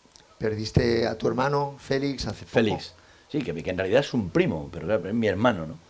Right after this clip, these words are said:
Speaker 2: Mucho más hermano que mis, que mis siete hermanos de madre, ¿no? Félix, el de la canción de Felixín el Vacilón, que alguno la conocerá,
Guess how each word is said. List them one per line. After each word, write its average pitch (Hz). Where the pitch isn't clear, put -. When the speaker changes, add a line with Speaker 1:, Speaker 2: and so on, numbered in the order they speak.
Speaker 2:
Mucho 90
más 113
hermano 110
que 131
mis, 101
que 98
mis 90
siete 92
hermanos 92
de 87
madre, 101
¿no? 92
Félix, 101
el 90
de 92
la 90
canción 92
de 117
Felixín 110
el 107
Vacilón, 110
que 85
alguno 90
la 95
conocerá, 98